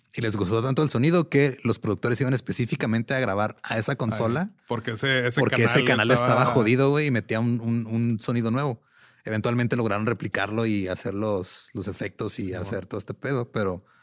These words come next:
Speaker 1: ya cuando empiezan a tocar el blues y el rock and roll como que más fuerte y más rápido, se crea, digo, nos estamos yendo como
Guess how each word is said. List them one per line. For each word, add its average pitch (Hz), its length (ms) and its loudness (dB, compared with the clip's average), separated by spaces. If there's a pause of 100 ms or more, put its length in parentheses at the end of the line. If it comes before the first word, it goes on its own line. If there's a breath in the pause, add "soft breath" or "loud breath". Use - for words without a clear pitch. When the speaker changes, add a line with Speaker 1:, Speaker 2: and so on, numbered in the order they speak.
(360 soft breath)
Speaker 1:
ya 110 100 -4
cuando 139 200 2
empiezan 127 480 2
a - 80 -2
tocar 110 500 -2 (800)
el 123 160 -4
blues 131 440 4
y 131 40 4
el 104 100 0
rock 107 200 -4
and 120 140 -2
roll 113 200 -2
como 110 240 -4
que 104 100 -6
más 98 240 -4
fuerte 117 380 -2
y 110 40 0
más 107 220 0
rápido, 113 560 -4 (540)
se 98 440 -2
crea, 101 600 0 (100)
digo, 98 300 -4
nos 113 100 -4
estamos 139 240 -2
yendo 143 240 0
como 95 320 -4